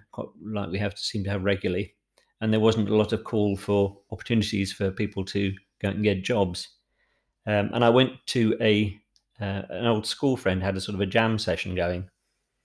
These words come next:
so I went along to that. Um, in fact, that was with Steve Bennett, the keyboard player I'll, uh, I'll mention later. Um, and then we had another one which had a completely different set of people, including this guy Lorenzo.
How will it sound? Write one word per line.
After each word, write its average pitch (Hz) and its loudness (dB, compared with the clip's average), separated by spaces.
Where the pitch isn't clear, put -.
so - -2
I 107 6
went 107 2
along 98 -2
to 110 -4
that. 101 0
Um, 117 2
in 113 -2
fact, 113 2
that 101 -2
was 98 -4
with 101 -4
Steve 107 -2
Bennett, 104 0
the 101 -18
keyboard 95 -2
player 95 -4
I'll, 98 -10
uh, 98 -8
I'll 95 -8
mention 104 -8
later. 107 -4
Um, 110 2
and 123 2
then 135 6
we 139 6
had 131 6
another 147 4
one 98 2
which 107 -6
had 110 0
a 110 2
completely 123 -2
different 110 -4
set 95 -6
of - -8
people, 98 -4
including 107 0
this 101 -4
guy 92 0
Lorenzo. 101 0